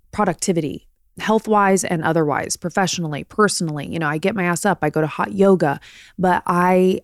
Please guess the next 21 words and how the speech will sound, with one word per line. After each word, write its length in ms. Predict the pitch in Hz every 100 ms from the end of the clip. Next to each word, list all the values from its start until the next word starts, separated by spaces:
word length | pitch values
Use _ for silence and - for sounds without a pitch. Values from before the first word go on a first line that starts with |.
| -
I 140 | 175
am 120 | 180 180
supported 1000 | - 175 - - 240 320 180 139 143 -
by 260 | 170 165 165
a 80 |
lot 180 | 160 160
of 80 | 160
things 220 | 160 151
I 40 | 147
put 200 | - 151
into 180 | 147
my 140 | 143 147
body. 360 | 139 135 135
And 140 | 160 151
so 100 | 170
I'm 80 | 190
just 120 | 214
gonna 120 | 190
fly 520 | - - 185 196 226
through 360 | 226 - 196 202
these. 480 | 156 131 151 170